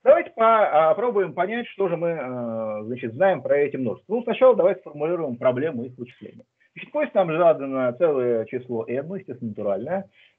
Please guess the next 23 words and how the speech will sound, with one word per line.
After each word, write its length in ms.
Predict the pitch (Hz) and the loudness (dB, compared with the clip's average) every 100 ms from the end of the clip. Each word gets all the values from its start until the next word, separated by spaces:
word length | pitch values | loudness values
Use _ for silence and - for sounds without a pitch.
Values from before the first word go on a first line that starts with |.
| _ | _
и 400 | 262 294 294 233 - | 0 2 4 2 6
шаг 400 | 208 240 - - | 6 4 -2 -10
дельта 420 | 123 175 170 131 | -2 0 0 -6
t, 260 | - - - | -8 -14 -12
естественно, 500 | 139 - 214 - 123 | -14 -6 -6 -6 -6
положительный, 640 | 135 143 165 196 165 135 | 0 2 2 0 -2 -2
и 20 | |
даже 220 | 117 151 | 0 0
будем 160 | 131 127 | 0 -4
считать, 240 | - 135 | -6 -8
наверное, 340 | 120 110 123 113 | -6 -2 0 -2
раци-, 260 | 110 117 - _ _ _ _ _ _ _ _ _ | -4 -10 -12 _ _ _ _ _ _ _ _ _
э, 240 | - 110 110 | 0 4 4
рациональные. 800 | 127 135 127 101 95 - - - _ _ | 2 2 2 0 -10 -14 -18 -20 _ _
Мы 280 | 214 320 311 | 0 2 4
хотим, 500 | 220 214 226 196 156 | 2 2 2 0 2
э, 500 | 139 135 127 123 120 117 | 4 6 8 8 6 2
составить 540 | 170 190 175 139 135 | -4 0 0 0 -6
уравнение 840 | 135 147 147 156 123 117 110 110 131 | 0 2 2 -4 -4 -2 -2 -2 -4
эквипериодического 800 | 131 127 135 120 101 _ 110 | -6 -2 -2 -2 -8 _ -10
множества 680 | 117 262 269 196 202 202 190 - | 2 4 4 0 -4 0 0 0
n-того 320 | 180 160 127 | -2 -4 -8
порядка. 340 | 107 95 - | -8 -10 -12